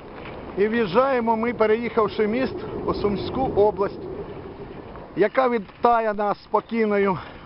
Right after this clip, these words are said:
погодою, хоч і сонця нема, але воно десь пробивається крізь хмари.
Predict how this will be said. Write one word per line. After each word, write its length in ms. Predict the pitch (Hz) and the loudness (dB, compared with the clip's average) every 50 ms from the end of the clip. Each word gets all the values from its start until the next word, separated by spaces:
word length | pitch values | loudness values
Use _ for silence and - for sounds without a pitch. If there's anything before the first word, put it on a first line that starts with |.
| - - | -2 2
погодою, 600 | 147 147 - 185 240 269 254 254 240 233 226 214 - - - - - - - - - - - - - - - - - - - | 2 4 4 6 4 4 4 2 0 -2 -2 -4 -6 -12 -20 -20 -20 -20 -18 -18 -18 -18 -18 -18 -18 -18 -18 -18 -18 -12 -2
хоч 220 | - 180 170 - | 0 0 4 4
і 60 | 196 | 2
сонця 460 | - - 233 254 269 262 226 - 240 233 | 4 4 4 4 4 2 2 0 2 2
нема, 380 | 226 226 220 220 220 220 196 - - | 2 4 4 4 4 4 2 0 0
але 200 | - 131 185 247 | 0 2 2 4
воно 220 | 269 302 302 302 277 | 4 4 2 2 2
десь 240 | 208 226 247 240 - - | 4 4 2 2 0 -2
пробивається 760 | 226 226 208 220 196 202 208 220 214 196 - - 208 196 185 - - - - - - - - - - - | -2 2 2 4 4 4 4 4 2 -2 -2 0 0 0 0 -2 -10 -18 -16 -16 -16 -16 -14 -14 -12 -4
крізь 220 | - 135 147 - - | 0 0 0 0 -2
хмари. 480 | - 143 175 214 247 262 262 254 233 | -2 2 4 4 4 4 2 0 -4